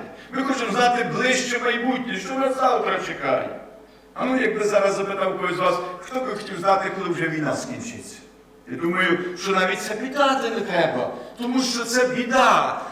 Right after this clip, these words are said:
а біда, вона ніколи не несе радості. Ти тонешся від того, і ти думаєш, коли б швидше це прийшло. Ви знаєте, ну, Бог, який живе поза виміром часу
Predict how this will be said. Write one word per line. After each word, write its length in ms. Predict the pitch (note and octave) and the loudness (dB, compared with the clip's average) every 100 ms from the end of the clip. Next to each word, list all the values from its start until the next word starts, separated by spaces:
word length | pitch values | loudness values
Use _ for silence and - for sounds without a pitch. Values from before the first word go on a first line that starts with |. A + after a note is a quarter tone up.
| - | 2
а 160 | F#3+ | 2
біда, 360 | - - B3 B3+ | 2 4 6 6
вона 200 | B3 B3 | 4 0
ніколи 440 | B3 B3 A#3+ B3 | 0 0 0 2
не 120 | A#3+ | 0
несе 360 | B3 B3 B3 A#3+ | -2 -2 0 0
радості. 920 | A#3 B3 A#3 F#3+ G3 - - A3 D#3+ - - | 4 6 6 4 0 0 -2 -2 -2 -6 -8
Ти 160 | G#3 G#3 | -4 -2
тонешся 600 | A3+ B3+ B3+ A#3+ A#3+ A#3+ | 0 4 4 4 2 0
від 220 | A#3 A#3 | -2 -2
того, 160 | A#3+ A#3 | 0 0
і 80 | |
ти 120 | A#3 A#3 | 0 -4
думаєш, 360 | B3 A#3 A#3 - - - - | -2 -2 -2 -4 -12 -18 -6
коли 100 | F#3 | -4
б 120 | A3+ | -2
швидше 760 | B3 - - A#3 D#4 D#4+ - - | -2 -4 -4 0 0 0 -4 -6
це 160 | - | -6
прийшло. 540 | D#3 B2+ B2 B2+ A2+ - - - - - - - - - - - - - | -6 -6 -6 -6 -8 -10 -14 -20 -20 -20 -20 -20 -20 -20 -20 -20 -16 -10
Ви 80 | |
знаєте, 380 | - F#3 F#3+ F3 | -2 -2 0 -2
ну, 180 | D#3 D3+ | -2 -2
Бог, 320 | D3 G3 - - - - - - - - | 0 0 0 -4 -10 -16 -20 -20 -20 -8
який 280 | C3 C3 C3+ | -4 -2 -2
живе 280 | - F3+ E3+ | -2 4 4
поза 300 | E3+ E3+ E3 | 4 0 0
виміром 560 | E3+ F#3 E3 D3+ D3 | 0 2 0 0 -2
часу 540 | C#3+ G#3+ G#3+ - C3+ | -4 -2 -2 -2 -6